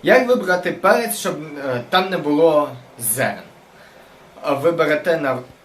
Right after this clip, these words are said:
в руку і пробуйте. Якщо він важчий, то там є зерна. Якщо ні, то там немає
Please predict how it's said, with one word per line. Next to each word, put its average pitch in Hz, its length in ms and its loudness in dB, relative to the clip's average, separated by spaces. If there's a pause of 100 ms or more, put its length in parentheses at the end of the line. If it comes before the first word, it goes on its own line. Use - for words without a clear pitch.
(300)
в 131 280 -2
руку 214 400 0
і 160 280 -6
пробуйте. 131 500 -4
Якщо 127 280 0
він 147 180 -4
важчий, 226 460 -2
то - 200 -6
там 165 240 -4
є 127 140 -2
зерна. 104 420 -10
Якщо 135 400 -6
ні, 190 400 -6
то 180 80 -8
там 143 200 -10
немає 135 340 -6